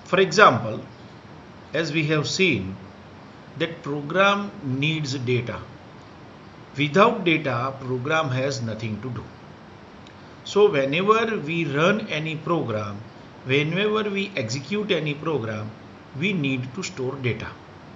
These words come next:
To store the data, we need space. So when we store the data, it is assumed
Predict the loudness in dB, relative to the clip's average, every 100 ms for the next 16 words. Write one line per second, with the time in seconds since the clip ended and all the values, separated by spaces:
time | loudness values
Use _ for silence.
0 | -18 -18 -20 -20 -20 -16 -4 -4 -2 6
1 | 10 10 10 8 8 6 2 0 0 0
2 | 0 0 -2 -2 -2 -2 -4 -8 -14 -20
3 | -20 -20 -20 -20 -18 -18 -18 -18 -18 -14
4 | 4 4 6 4 4 2 0 6 8 8
5 | 6 6 6 6 0 -4 -12 -18 -18 -18
6 | -18 -18 -18 -18 -20 -20 -8 -6 -2 2
7 | 4 4 6 8 6 2